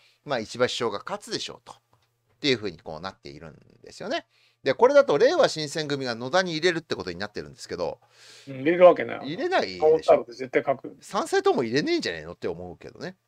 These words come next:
Speaker 2: 参政党も入れないな。
Speaker 1: 日本保守党も入れねえだろって思うんだけど。
Speaker 2: 入れないだろ。
Speaker 1: はい、なのでこれでいくと、あの、国民民主と維新が無効票を投じる場合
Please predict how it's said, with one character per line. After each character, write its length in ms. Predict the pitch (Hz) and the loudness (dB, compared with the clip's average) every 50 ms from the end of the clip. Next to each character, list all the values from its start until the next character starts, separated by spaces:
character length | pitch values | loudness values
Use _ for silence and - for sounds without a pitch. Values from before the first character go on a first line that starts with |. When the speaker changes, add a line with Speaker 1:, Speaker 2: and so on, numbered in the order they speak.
| _ _ _ _ _ - | _ _ _ _ _ -8
Speaker 2:
参 100 | 143 147 | -8 -4
政 140 | 139 151 151 | 0 2 2
党 60 | 139 | 2
も 60 | 127 123 | 0 -4
入 80 | 123 127 | -8 -8
れ 120 | 123 120 | -8 -10
な 40 | 107 | -12
い 60 | - | -12
な。 80 | - - - _ _ | -18 -20 -20 _ _
Speaker 1:
日 100 | - 92 | -14 -8
本 120 | 110 165 190 165 | -4 -2 -2 -2
保 40 | |
守 140 | 113 117 - | -4 -6 -6
党 120 | - 175 170 | -4 -4 -2
も 100 | 143 127 | -2 -2
入 60 | 113 | -2
れ 120 | 131 156 | -2 0
ね 100 | 170 175 | 0 0
え 60 | 160 | -2
だ 80 | - 98 | -2 -4
ろ 80 | 73 - | -10 -10
っ 20 | |
て 80 | - 87 | -12 -12
思 160 | 82 92 98 | -10 -10 -12
う 40 | 87 | -12
ん 20 | |
だ 100 | 78 78 | -14 -12
け 60 | 85 | -8
ど。 60 | 95 104 | -6 -4
Speaker 2:
入 40 | - | -4
れ 20 | |
な 140 | 147 143 131 | -4 -4 -6
い 60 | 123 | -8
だ 100 | - - | -10 -14
ろ。 100 | - - _ | -20 -20 _
Speaker 1:
は 160 | - - 147 | -6 -2 -2
い、 60 | 143 147 | -2 0
な 140 | 175 208 | -2 -4
の 60 | 196 165 | -2 2
で 140 | 165 156 | 2 0
こ 140 | 139 - 208 | 2 2 2
れ 100 | 214 220 | 2 2
で 140 | 208 214 220 | 2 0 -4
い 60 | 214 | -4
く 140 | 190 226 226 | -6 -8 -2
と、 360 | - 269 254 196 123 - - _ _ _ _ _ - | 2 4 6 6 6 2 -2 _ _ _ _ _ -6
あ 300 | 123 127 127 123 120 120 | -4 -2 0 0 0 -2
の、 340 | 117 117 110 110 107 107 104 | -4 -6 -6 -6 -6 -8 -6
国 300 | - 175 175 - 233 240 | -6 -8 -8 -8 -10 -10
民 200 | 240 247 247 254 | -10 -10 -10 -10
民 140 | 262 254 | -10 -10
主 80 | 220 - | -10 -8
と 100 | - 202 | -6 -6
維 60 | 208 214 | -8 -6
新 200 | - - 226 196 | -8 -10 -8 -4
が 100 | 151 127 | -4 -4
無 120 | 135 - | -4 -6
効 240 | - - 214 214 214 | -8 -8 -8 -8 -6
票 240 | 208 - 214 208 202 | -4 -4 -2 -2 -2
を 80 | 196 | -2
投 180 | - 196 208 208 | -2 -2 -4 -4
じ 140 | 180 196 190 | -2 -4 -4
る 80 | 180 | 2
場 120 | 170 165 | 4 4
合 60 | 147 | 4